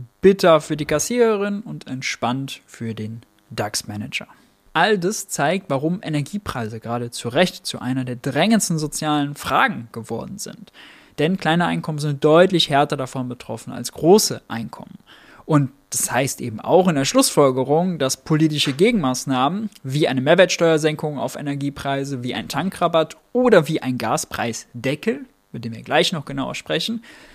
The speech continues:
natürlich eine progressive Verteilungswirkung haben. Ja? Sie entlasten kleine Einkommen verhältnismäßig im Verhältnis zu ihrem Einkommen stärker als große Einkommen. Der Kassiererin würden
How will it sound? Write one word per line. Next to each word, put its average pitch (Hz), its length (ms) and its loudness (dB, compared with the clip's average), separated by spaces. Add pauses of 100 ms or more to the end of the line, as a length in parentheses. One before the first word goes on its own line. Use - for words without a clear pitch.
(140)
natürlich 196 440 -2
eine 180 140 -6
progressive 220 840 2
Verteilungswirkung 175 880 0
haben. 113 360 -10 (100)
Ja? 147 220 -2 (280)
Sie 151 200 0
entlasten 151 640 0
kleine 160 400 0
Einkommen 160 540 -2 (180)
verhältnismäßig 156 1200 0
im 240 140 2
Verhältnis 190 460 0
zu 269 140 -2
ihrem 180 240 -4
Einkommen 147 480 -8
stärker 180 800 0 (300)
als 151 420 -4 (160)
große 139 640 0 (340)
Einkommen. - 400 -12 (540)
Der 147 180 4
Kassiererin 135 920 2
würden 160 180 -2